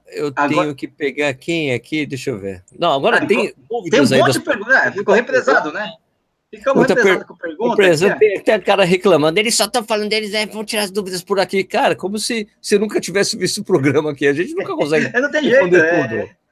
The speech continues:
Speaker 2: Não
Speaker 1: É
Speaker 2: dá,
Speaker 1: assim.
Speaker 2: não dá, nunca, nunca bate. Eu
Speaker 1: Não
Speaker 2: tô
Speaker 1: dá.
Speaker 2: aqui na, essa pergunta aqui foi feita, acho que há quarenta minutos aqui do Vitor Salles, por exemplo, não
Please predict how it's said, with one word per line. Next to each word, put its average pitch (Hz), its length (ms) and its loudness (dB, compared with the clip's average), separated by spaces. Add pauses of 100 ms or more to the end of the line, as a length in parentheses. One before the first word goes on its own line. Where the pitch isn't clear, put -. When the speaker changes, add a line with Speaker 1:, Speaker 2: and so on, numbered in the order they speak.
(280)
Speaker 2:
Não - 160 -2
Speaker 1:
É - 20 4
Speaker 2:
dá, 190 120 4
Speaker 1:
assim. 165 160 4
Speaker 2:
não - 80 -6
dá, 196 120 -2
nunca, 240 260 -6
nunca 220 240 -6
bate. 175 300 -2
Eu 156 60 -8
Speaker 1:
Não - 40 -6
Speaker 2:
tô 226 120 0
Speaker 1:
dá. 170 80 -4
Speaker 2:
aqui 131 100 -4
na, 160 320 -6
essa 165 180 -10
pergunta 202 400 -4
aqui - 220 -10
foi 208 160 -8
feita, 208 220 -10
acho - 160 -10
que 220 80 -6
há 156 360 2
quarenta 214 300 -4
minutos 165 380 -8
aqui 147 280 -6
do 143 120 -6
Vitor 139 260 -6
Salles, 139 260 -2
por 135 100 -12
exemplo, 151 180 -8
não 269 200 -8